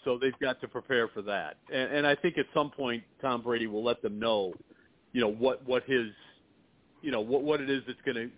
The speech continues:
allow, you know, require him to, to come back and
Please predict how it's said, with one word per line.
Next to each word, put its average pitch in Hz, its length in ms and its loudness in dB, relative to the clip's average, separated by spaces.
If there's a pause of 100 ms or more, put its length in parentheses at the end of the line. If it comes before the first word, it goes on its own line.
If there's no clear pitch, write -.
(160)
allow, 120 520 0
you 135 140 -8
know, 104 240 -4 (100)
require 120 500 4
him 120 320 -2
to, 110 260 0
to - 60 -18
come 127 240 -2
back 123 380 2
and 113 100 -6